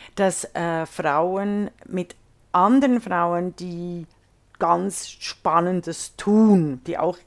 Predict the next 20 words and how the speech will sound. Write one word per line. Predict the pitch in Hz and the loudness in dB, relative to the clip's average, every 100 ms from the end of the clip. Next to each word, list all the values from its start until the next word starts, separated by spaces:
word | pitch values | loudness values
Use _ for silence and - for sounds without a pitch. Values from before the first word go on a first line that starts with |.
| - | -10
den, | 175 170 160 | -6 -4 -4
das | 175 160 | -4 0
Wagnis | 165 180 190 - | 2 0 -4 -12
der | 151 | -14
Öffentlichkeit | - 170 - 175 - - 160 165 - | -8 -8 -10 -18 -20 -6 -4 -4 -6
eingehen, | 147 170 190 170 151 156 156 185 262 - - - - - - _ - | -8 -6 -6 -8 -10 -8 -8 -8 -10 -12 -20 -20 -20 -20 -20 _ -4
äh, | 185 175 175 | 0 0 0
sehr | - 220 | 2 2
viele | 220 226 214 | 2 -2 -4
Projektionen, | 196 175 175 - - 170 170 208 202 196 - | -2 -2 -2 -6 -10 -4 -2 0 0 -2 -4
äh, | - 190 185 | -6 -6 -8
von | - 185 | -6 -6
sich | 180 196 - | -6 -8 -8
dort | 165 165 - 147 | -6 -6 -6 -6
reinbringen. | 143 175 190 170 151 156 175 190 196 _ - - - | -2 -2 -2 -4 -6 -4 -4 -4 -8 _ -20 -20 -6
Und | - 196 208 220 226 - - _ _ _ _ _ _ | -2 2 2 2 0 -4 -20 _ _ _ _ _ _
allein | 185 180 170 190 226 | 4 6 4 2 -2
die | 180 - | -4 -4
Tatsache, | 180 170 196 - 175 - - - 160 151 - 156 | 2 2 0 -4 -8 -10 -18 -2 -2 -2 -4 -8
dass | 156 156 - | -6 -8 -10